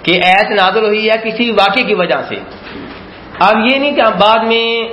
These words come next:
آج اگر اس آیت کی ضرورت پڑے تو ہم کہیں نہیں جی یہ اس واقعے کے لیے نازل ہوئی تھی، تو بدر کی جنگ کے بارے میں نازل ہوئی تھی، اب تو اور کوئی جنگ ہے، نہیں، ایسا نہیں ہے۔ جو بھی آیت نازل ہوئی ہے اس کا جب لفظ عام ہوگا، جو بھی اس کے اندر آ رہا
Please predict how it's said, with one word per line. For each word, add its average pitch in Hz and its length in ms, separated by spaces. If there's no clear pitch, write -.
آج 196 380
اگر 214 120
اس 214 180
آیت 202 240
کی 208 80
ضرورت 202 320
پڑے 196 220
تو - 100
ہم 185 140
کہیں 233 120
نہیں 254 220
جی 262 60
یہ 262 200
اس 262 160
واقعے 226 280
کے 233 80
لیے 220 120
نازل 190 200
ہوئی 214 100
تھی، 240 100
تو 247 80
بدر 220 220
کی 240 80
جنگ 226 200
کے 240 60
بارے 220 220
میں 214 80
نازل 196 220
ہوئی 156 220
تھی، 156 120
اب 185 220
تو 233 140
اور 226 120
کوئی 226 140
جنگ 180 200
ہے، 160 280
نہیں، 180 160
ایسا 165 240
نہیں 202 220
ہے۔ 104 100
جو 139 160
بھی 233 180
آیت 190 400
نازل 165 280
ہوئی 175 240
ہے 185 140
اس 180 200
کا 226 140
جب 190 100
لفظ 170 260
عام 208 180
ہوگا، 214 260
جو 277 140
بھی 302 80
اس 285 80
کے 277 60
اندر 226 220
آ 202 160
رہا 220 200